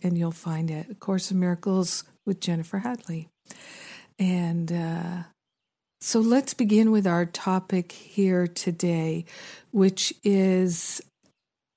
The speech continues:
perfect for the moment. When we feel threatened is my topic. And today is my brother's birthday,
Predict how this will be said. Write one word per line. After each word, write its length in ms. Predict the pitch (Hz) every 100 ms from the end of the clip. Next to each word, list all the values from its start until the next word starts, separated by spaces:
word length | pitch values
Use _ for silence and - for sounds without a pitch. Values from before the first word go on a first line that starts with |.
| _ _ _ _ _ _ _ _ _ _ _ -
perfect 340 | 240 240 214
for 160 | - 190
the 80 |
moment. 480 | 185 185 196 202 202 -
When 400 | 190 208 226 226
we 240 | 214 202
feel 360 | 196 - 185 175
threatened 600 | 170 185 170 175 156 - -
is 260 | 196 175 -
my 140 | 170
topic. 600 | 170 - 165 170 175 170 - - - - - -
And 180 | 185
today 220 | 175 220 240
is 160 | 226
my 120 | 214
brother's 360 | 202 190 180 170
birthday, 560 | - 165 - 156 151